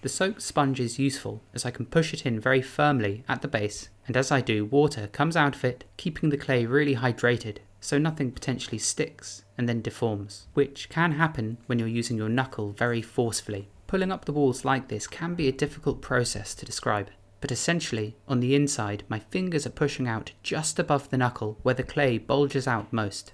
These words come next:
and my knuckle, on the outside, is actually lifting up that bump of clay. At this point, I want to begin angling the walls out, so I push out firmly from the inside, whilst my hand on the outside remains in place, bracing it and keeping it from being pushed out too abruptly.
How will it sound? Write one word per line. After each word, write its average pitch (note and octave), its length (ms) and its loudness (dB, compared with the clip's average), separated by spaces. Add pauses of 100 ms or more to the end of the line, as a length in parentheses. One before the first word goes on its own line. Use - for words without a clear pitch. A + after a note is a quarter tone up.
(160)
and A#2 100 -2
my A2 100 0
knuckle, B2 480 0 (240)
on A2+ 100 -2
the A2+ 120 0
outside, A2+ 580 -2 (180)
is A#2+ 120 -6
actually A#2 360 -4
lifting C#3 460 0
up - 220 -4
that - 240 -10
bump A2 400 0
of G2+ 120 -8
clay. G#2 320 -6 (180)
At D3 120 -10
this G#3 140 2
point, B2 400 -4 (160)
I B2 40 -2
want B2+ 180 0
to - 40 -10
begin A#2+ 360 -2
angling C3 460 2
the A2+ 80 0
walls A2 360 -2
out, G#2 260 -2 (140)
so - 140 -4
I A2 60 0
push - 400 -4
out A2+ 280 0
firmly E3+ 420 2
from A2 200 -4
the A#2 120 2
inside, A#2 460 0 (240)
whilst D3+ 340 -2
my D3+ 120 2
hand D3+ 340 0
on B2 100 0
the A#2+ 120 2
outside A#2+ 540 -2
remains D#3+ 420 0
in C#3+ 100 2
place, A#2+ 480 -4 (160)
bracing A#2 420 -2
it G2+ 180 -12 (140)
and A#2 140 -2
keeping D#3+ 340 0
it - 120 -8
from A#2 120 -2
being G#2 160 -4
pushed - 420 -2
out G#2+ 220 -4
too C3 140 2
abruptly. A2 460 -4